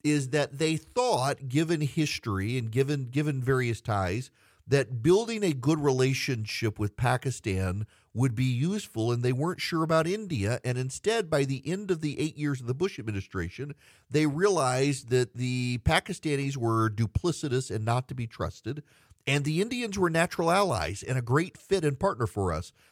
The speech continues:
They had a very messy democracy, but they wanted to be our friends.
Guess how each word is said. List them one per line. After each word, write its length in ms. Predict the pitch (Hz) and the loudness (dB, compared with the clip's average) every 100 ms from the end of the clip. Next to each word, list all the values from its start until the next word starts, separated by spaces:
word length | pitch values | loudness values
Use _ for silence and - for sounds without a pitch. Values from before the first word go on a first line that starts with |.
| - | 0
They 120 | 120 | 4
had 100 | 135 | 4
a 60 | 127 | 4
very 240 | 131 165 | 2 2
messy 400 | 156 156 - 170 | 2 0 0 -4
democracy, 680 | 147 151 175 - 117 107 113 | 0 2 2 0 -4 -2 -4
but 220 | 127 127 | -2 -2
they 120 | 139 | -2
wanted 260 | 123 131 135 | 0 -2 -2
to 60 | |
be 120 | 135 131 | -2 -2
our 140 | 127 | -2
friends. 560 | - 143 107 90 - | -2 -6 -6 -8 -14